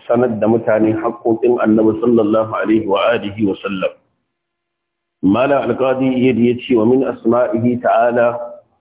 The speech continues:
daga cikin sunayen Allah subhanahu wa ta'ala akwai al-azimu, shine wato mai girma, wanda yake ainihin wato babba." Alqadi Iyad ya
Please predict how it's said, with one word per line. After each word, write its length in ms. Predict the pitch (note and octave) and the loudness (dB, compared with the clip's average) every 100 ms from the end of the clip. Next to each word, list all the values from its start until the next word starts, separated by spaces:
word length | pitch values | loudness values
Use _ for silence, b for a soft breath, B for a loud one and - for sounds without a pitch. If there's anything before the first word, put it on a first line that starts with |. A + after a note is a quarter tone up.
| _ _ _ _ _ _ F#2+ | _ _ _ _ _ _ -4
daga 260 | A2 A2+ | -2 0
cikin 400 | A2 A2+ C#3+ C#3 | -2 -2 0 0
sunayen 600 | C#3+ C#3+ C3 A#2 A#2 B2 B2+ | 0 0 2 2 0 0 0
Allah 300 | B2+ - - | -2 -4 -6
subhanahu 560 | A2 A2 A#2+ A#2+ A#2 G#2+ | -4 0 0 0 0 0
wa 160 | A2+ | 0
ta'ala 580 | A2+ - G#2+ A#2 A#2 A2+ - - - _ _ _ _ _ _ _ _ - | 0 0 0 2 0 -2 -8 -16 -20 _ _ _ _ _ _ _ _ -4
akwai 260 | - C3 B2+ | 0 0 0
al-azimu, 960 | A2+ - G2 G2+ B2 B2 A2+ A#2 - - - - _ _ _ _ _ _ | 0 0 0 2 2 4 2 0 -4 -16 -20 -20 _ _ _ _ _ _
shine 840 | - - B2+ A#2+ A#2 A#2 A#2 - - _ _ _ _ _ _ _ _ - | -10 -2 2 4 4 2 -2 -10 -18 _ _ _ _ _ _ _ _ -2
wato 400 | G#2 G#2 - G#2+ | 0 0 0 2
mai 160 | G#2+ F#2+ | 2 2
girma, 560 | A2+ A#2+ B2 B2 - | 0 0 0 0 -2
wanda 300 | A#2 C3 A#2 | 0 2 4
yake 180 | A#2 A2+ | 2 0
ainihin 480 | G#2 A2+ A#2 B2 B2 | 2 2 2 2 2
wato 300 | G#2 - G2 | 0 0 -2
babba." 400 | F#2 E2+ F#2 F#2+ - - _ _ _ _ _ _ _ _ _ _ _ _ _ _ _ | 0 -2 -4 -4 -6 -14 _ _ _ _ _ _ _ _ _ _ _ _ _ _ _
Alqadi 480 | - - B2 C3+ C#3+ | -2 0 0 2 0
Iyad 200 | C3+ C3 A#2 | 2 2 2
ya 180 | B2 | 2